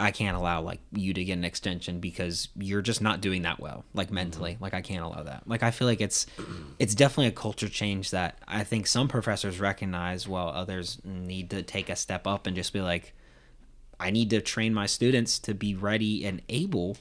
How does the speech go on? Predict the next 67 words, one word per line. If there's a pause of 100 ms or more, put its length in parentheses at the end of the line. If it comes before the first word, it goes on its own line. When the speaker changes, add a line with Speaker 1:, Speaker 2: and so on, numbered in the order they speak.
(140)
Speaker 1:
to
talk
to
my
professor."
'Cause
I
feel
like
part
of
it
is, (500)
I
don't
know
how
to
ask
my
professor,
like,
"Hey,
I'm
just
not
doing
that
well. (320)
I,
is
there
any
way
that (100)
I
could,
like,
get
an
extension
on
an
assignment (100)
or
Speaker 2:
Well,
Speaker 1:
stuff
Speaker 2:
let
Speaker 1:
like
Speaker 2:
me
Speaker 1:
that?"
Speaker 2:
ask
you
something
real
quick,
J
P,
though, (760)
that
you
just
brought
that
up. (680)
Do
you